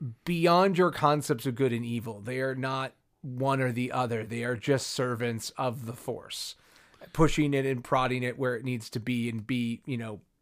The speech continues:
flotsam on the galactic currents of, of the, the magic of reality. Like, so, 'cause they show up with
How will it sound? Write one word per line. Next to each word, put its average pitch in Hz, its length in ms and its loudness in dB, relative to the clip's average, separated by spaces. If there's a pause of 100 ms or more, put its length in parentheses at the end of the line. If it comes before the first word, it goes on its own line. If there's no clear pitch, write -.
(680)
flotsam 160 760 4
on 135 180 0
the 131 60 -2
galactic 131 500 -2
currents 113 540 -6
of, 120 380 -4 (480)
of 123 340 -2
the, 113 260 0
the 120 160 -4
magic 120 440 -2
of 104 100 -6
reality. 110 720 -6
Like, 120 320 -6 (380)
so, 151 600 10 (400)
'cause 160 180 2
they 160 120 4
show 175 320 6
up 160 180 4 (340)
with 143 420 0